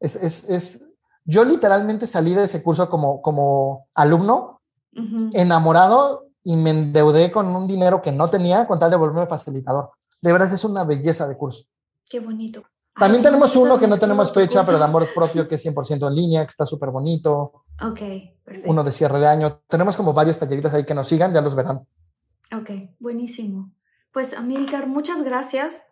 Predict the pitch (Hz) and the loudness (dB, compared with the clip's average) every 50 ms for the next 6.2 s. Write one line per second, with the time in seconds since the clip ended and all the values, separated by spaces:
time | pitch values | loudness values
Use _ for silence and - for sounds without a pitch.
0 | _ - 247 247 247 254 277 285 - - 302 285 277 269 269 311 311 311 - - | _ -10 -6 -4 -4 -4 -4 -4 -4 -4 -4 -4 -4 -4 -4 -6 -6 -8 -8 -8
1 | 233 254 254 247 277 311 339 403 403 392 - - 269 247 240 240 247 247 - 226 | -4 -4 -2 -2 -2 -4 -4 -4 -4 -4 -6 -4 -4 -2 -2 -2 -4 -4 -8 -12
2 | 220 - 208 196 196 - - _ - 214 202 - 214 208 202 - - 226 247 226 | -10 -10 -10 -10 -10 -12 -18 _ -14 -14 -12 -10 -10 -10 -10 -8 -6 -4 -4 -4
3 | 226 233 254 277 269 262 - 269 247 247 - - 220 - 208 214 226 240 - 214 | -4 -4 -6 -6 -8 -10 -10 -10 -12 -12 -12 -16 -14 -12 -10 -10 -10 -10 -12 -14
4 | 202 - 220 - - - 208 208 202 233 233 226 - 196 196 196 208 208 208 214 | -14 -14 -14 -14 -14 -14 -14 -14 -12 -12 -14 -14 -12 -10 -10 -8 -8 -10 -10 -12
5 | 208 202 190 180 180 - 214 214 214 220 226 247 247 226 226 208 214 208 208 240 | -14 -14 -14 -14 -16 -16 -14 -14 -12 -10 -8 -8 -8 -8 -10 -10 -10 -10 -10 -10
6 | 233 269 254 | -10 -10 -12